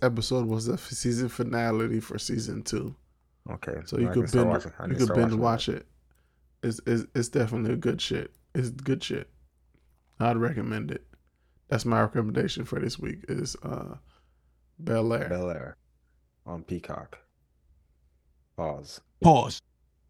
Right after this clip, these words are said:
Speaker 1: <laughs> All right, folks. Y'all know what to do. Hit us up on that. We've been telling you guys this for three hundred episodes. Uh, so y'all already know what to do. Hit us up on That's Absurd Pod on Instagram, That's Absurd Pod on Twitter,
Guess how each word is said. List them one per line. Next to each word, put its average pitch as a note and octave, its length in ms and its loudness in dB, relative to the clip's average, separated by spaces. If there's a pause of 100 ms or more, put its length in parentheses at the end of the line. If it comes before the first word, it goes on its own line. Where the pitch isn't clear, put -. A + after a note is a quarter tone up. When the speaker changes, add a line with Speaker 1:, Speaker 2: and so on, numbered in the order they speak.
(440)
Speaker 1:
<laughs> - 80 -6 (2250)
All D#3+ 120 10
right, D3+ 220 10
folks. C#3+ 320 4
Y'all E3 220 8
know D#3+ 160 4
what D3+ 160 6
to C3 60 -2
do. C#3 200 2
Hit D3+ 200 6
us D3+ 160 2
up D3+ 200 4
on C3 160 4
that. D3 300 2
We've F3 180 8
been E3 140 8
telling D#3+ 240 6
you D3+ 100 4
guys C3+ 300 8
this C3 160 4
for B2+ 160 4
three D3 320 2
hundred C#3 400 2
episodes. A2+ 760 2 (880)
Uh, A2+ 300 0
so A#2 240 2
y'all B2+ 180 8
already D3 260 8
know B2+ 200 4
what B2+ 160 8
to B2+ 80 -2
do. B2 180 2
Hit D#3 160 8
us D3 160 4
up C#3+ 140 6
on C3+ 160 2
That's C#3 240 6
Absurd C#3+ 380 4
Pod D3 300 8
on C3 140 4
Instagram, D3 520 2
That's D3 200 2
Absurd D3 280 0
Pod D3 200 6
on C3 140 4
Twitter, F3+ 380 8